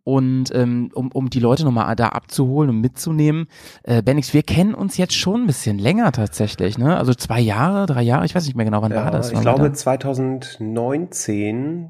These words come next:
Speaker 2: dass man
Speaker 1: Ja,
Speaker 2: darf,
Speaker 1: oder zwanzig,
Speaker 2: ähm, man,
Speaker 1: ne?
Speaker 2: man darf
Speaker 1: Nee,
Speaker 2: ja
Speaker 1: da war schon Corona, da war schon Corona.
Speaker 2: Oh, scheiße.
Speaker 1: Erinnerst du dich?
Speaker 2: Ja, ja.
Speaker 1: Das muss zwanzig gewesen sein, vor zwei
Speaker 2: Ja, du
Speaker 1: Jahren.
Speaker 2: hast recht.
Speaker 1: Ähm, da waren wir beim Event, da waren wir in Meltewitz, beim Enduro Action Team.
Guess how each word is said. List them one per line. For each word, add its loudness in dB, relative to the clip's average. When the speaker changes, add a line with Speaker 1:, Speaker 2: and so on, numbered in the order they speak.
Speaker 2:
dass -6
man 4
Speaker 1:
Ja, 4
Speaker 2:
darf, 2
Speaker 1:
oder 0
zwanzig, 0
Speaker 2:
ähm, -2
man, 2
Speaker 1:
ne? -2
Speaker 2:
man 0
darf 2
Speaker 1:
Nee, 6
Speaker 2:
ja 4
Speaker 1:
da 0
war 2
schon 4
Corona, 4
da 4
war 4
schon -2
Corona. -2
Speaker 2:
Oh, -2
scheiße. -10
Speaker 1:
Erinnerst -4
du -6
dich? -10
Speaker 2:
Ja, -16
ja. -10
Speaker 1:
Das 0
muss 4
zwanzig 0
gewesen 0
sein, 2
vor -2
zwei 0
Speaker 2:
Ja, 4
du 4
Speaker 1:
Jahren. 4
Speaker 2:
hast -4
recht. -6
Speaker 1:
Ähm, 2
da -2
waren 0
wir 6
beim 4
Event, 2
da 2
waren 0
wir 2
in 0
Meltewitz, -2
beim -2
Enduro 0
Action -8
Team. -4